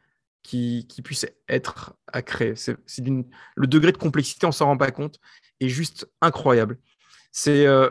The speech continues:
c'est le logiciel le plus important, mais c'est aussi le logiciel le plus difficile à créer de manière qualitative pour qu'il soit fiable, pour qu'il soit sûr, pour qu'il soit utilisable et pour qu'il soit agréable à l'usage. C'est, c'est probablement de très loin le produit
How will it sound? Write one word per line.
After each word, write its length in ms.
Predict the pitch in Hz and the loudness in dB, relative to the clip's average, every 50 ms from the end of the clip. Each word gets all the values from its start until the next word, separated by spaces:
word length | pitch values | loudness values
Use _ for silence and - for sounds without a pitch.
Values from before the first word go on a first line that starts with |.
| - - | 0 -6
c'est 220 | - - - 143 | -10 -4 -2 0
le 100 | 135 139 | 2 2
logiciel 440 | 147 151 160 147 143 - - 180 156 | 2 0 0 -2 -2 -2 0 0 0
le 80 | 135 127 | 0 -2
plus 200 | 127 - 131 131 | -4 -4 -4 -4
important, 480 | 135 123 143 127 - 180 196 240 - _ _ _ - - - _ | -4 -4 -6 -8 -6 -6 -6 -6 -8 _ _ _ -20 -20 -12 _
mais 60 | - | -6
c'est 100 | 127 - | -6 -4
aussi 200 | 147 127 - - | -4 -6 -4 -4
le 120 | 156 143 143 | -2 0 0
logiciel 300 | 147 147 - - 180 165 | 0 2 2 0 0 0
le 80 | 139 | 0
plus 160 | 131 - - 139 | -4 -4 -6 -10
difficile 640 | 127 139 147 147 151 143 - - 160 170 165 - - _ _ _ | -10 -10 -10 -12 -12 -10 -8 -6 -4 -4 -4 -4 -6 _ _ _
à 120 | - 135 | -8 -6
créer 220 | - - - 156 151 | -6 -2 -2 0 0
de 60 | 143 | 2
manière 280 | 135 135 139 139 - - | 2 2 0 0 -2 0
qualitative 640 | - 147 135 135 - 135 127 - - 139 139 151 - _ _ _ _ _ _ _ _ _ _ _ | -2 -2 0 0 -2 -2 -4 -4 -6 -10 -12 -12 -16 _ _ _ _ _ _ _ _ _ _ _
pour 180 | - - - - | -14 -12 -12 -10
qu'il 120 | - - - | -10 -10 -8
soit 200 | - - 147 135 | -2 2 0 2
fiable, 440 | - - - 143 143 156 175 185 - _ _ _ _ | 2 2 2 2 2 2 0 -4 -10 _ _ _ _
pour 120 | - 135 127 | -14 -10 -8
qu'il 120 | - 135 | -8 -4
soit 160 | - - 135 | 0 0 0
sûr, 420 | 123 - - - 151 165 180 - - _ _ - | 0 0 -2 -4 -4 -4 -4 -6 -12 _ _ -14
pour 120 | 135 123 | -12 -10
qu'il 120 | - 143 | -10 -8
soit 160 | - - 139 - - | -4 -4 -4 -4 -4
utilisable 640 | 165 147 - - 160 156 147 131 139 139 147 180 185 _ _ _ _ - | -4 -6 -6 -4 -4 -2 0 2 2 2 2 0 -4 _ _ _ _ -16
et 40 | - | -12
pour 120 | 123 135 | -10 -8
qu'il 120 | - 147 139 | -6 -6 -6
soit 160 | - - 147 - | -2 -4 -2 2
agréable 480 | - 151 147 139 147 147 147 139 127 | 2 2 2 4 4 2 2 2 2
à 40 | 131 | 0
l'usage. 440 | 123 123 113 120 113 110 113 - _ _ _ _ _ _ _ _ _ _ _ _ _ _ _ _ _ | -2 -2 -2 -4 -6 -6 -8 -12 _ _ _ _ _ _ _ _ _ _ _ _ _ _ _ _ _
C'est, 180 | - - 151 139 120 _ - | -6 -4 -4 -4 -4 _ -12
c'est 140 | - - 156 | -8 -8 -4
probablement 340 | - - 170 175 190 185 165 | 0 0 2 4 4 4 2
de 80 | 147 | 2
très 180 | 139 - - 165 | 0 0 0 2
loin 160 | 160 160 165 | 2 2 2
le 60 | 165 | 0
produit 580 | 147 - - 143 131 139 147 147 147 147 147 139 | 0 -2 -4 -4 -2 -2 -2 -2 -2 -4 -6 -8